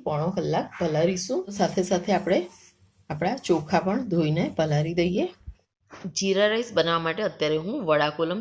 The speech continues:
ચોખા યુઝ કરું છું. તમે બાસમતી ચોખા પણ યુઝ કરી શકો છો. ફ્રેન્ડ્સ, ધોઈ લીધા છે ને એને ચોખ્ખા પાણીથી પલાળી લીધા છે. મસૂરની દાળ સરસ પલળી ગઈ છે. ચાલો તો હવે આ મસૂરની દાળને આપણે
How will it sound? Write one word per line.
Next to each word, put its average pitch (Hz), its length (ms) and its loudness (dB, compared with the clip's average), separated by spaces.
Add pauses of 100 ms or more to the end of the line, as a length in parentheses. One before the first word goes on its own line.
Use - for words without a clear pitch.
ચોખા 165 300 -4
યુઝ 147 240 -6
કરું 151 260 -2
છું. - 160 -8 (360)
તમે 156 200 -2 (100)
બાસમતી 156 540 -6
ચોખા 147 300 -4
પણ 160 240 -6
યુઝ 180 280 -6
કરી 143 280 -2
શકો 156 220 -4 (100)
છો. 240 120 -6 (160)
ફ્રેન્ડ્સ, 208 400 0
ધોઈ 185 240 6
લીધા 196 360 4
છે 240 120 -4 (320)
ને 165 140 -4
એને 175 180 -4 (240)
ચોખ્ખા 156 380 -4
પાણીથી 160 420 -6
પલાળી 151 400 0
લીધા 165 300 -4
છે. 202 120 -4 (280)
મસૂરની 208 560 2
દાળ 156 260 2 (1300)
સરસ 160 400 2
પલળી 175 380 4
ગઈ 196 180 4
છે. 202 120 0 (160)
ચાલો 170 300 2
તો 180 100 2
હવે 165 140 0
આ 180 100 -2
મસૂરની 170 460 -4
દાળને 151 260 -2
આપણે 175 180 -2